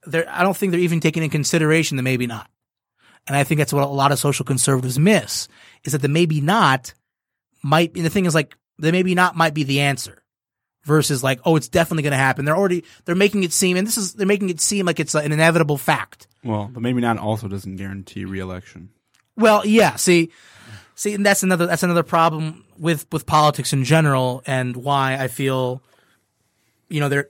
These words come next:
Speaker 1: you know, why I feel personally it's so hard to kind of get anything done through <laughs> politics that's actually meaningful. Um, that's why I think, like, like you said, conversation between everyday people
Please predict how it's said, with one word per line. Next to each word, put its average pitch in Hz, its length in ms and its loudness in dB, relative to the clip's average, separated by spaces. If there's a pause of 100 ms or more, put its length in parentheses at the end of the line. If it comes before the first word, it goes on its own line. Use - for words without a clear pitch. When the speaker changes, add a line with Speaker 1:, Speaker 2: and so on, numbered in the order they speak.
Speaker 1:
you 147 80 -4
know, 139 160 -8
why 156 180 4
I 156 80 4
feel 143 220 -2
personally 127 580 -2 (1300)
it's 131 140 -2
so 143 160 2
hard 135 400 0
to 117 80 -2
kind 123 280 -4
of 117 300 -10 (480)
get 131 160 0
anything 131 320 0
done 127 220 -2
through - 140 -14
<laughs> - 0 -
politics - 840 -2 (340)
that's 139 220 -2
actually 139 320 0
meaningful. 127 580 2 (420)
Um, 139 540 4
that's 139 160 -8
why 151 80 4
I 135 60 4
think, 135 180 -2
like, 123 120 -8
like 120 280 -8
you 120 80 -4
said, 135 240 2
conversation 131 840 2
between 127 260 -2
everyday 123 420 0
people 123 600 -4